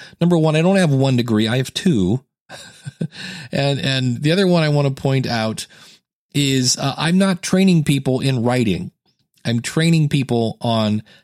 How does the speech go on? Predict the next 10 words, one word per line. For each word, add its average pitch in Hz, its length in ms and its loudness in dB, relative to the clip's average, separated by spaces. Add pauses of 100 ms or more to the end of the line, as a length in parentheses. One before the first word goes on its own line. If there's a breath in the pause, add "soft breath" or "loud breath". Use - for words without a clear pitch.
how 156 180 -2
to 147 80 0
start 143 240 0
a 123 60 -2
podcast, 101 640 -4
how 139 180 -4
to 151 80 -2
create 147 360 -4
content 127 640 -2 (420 loud breath)
that 120 440 -4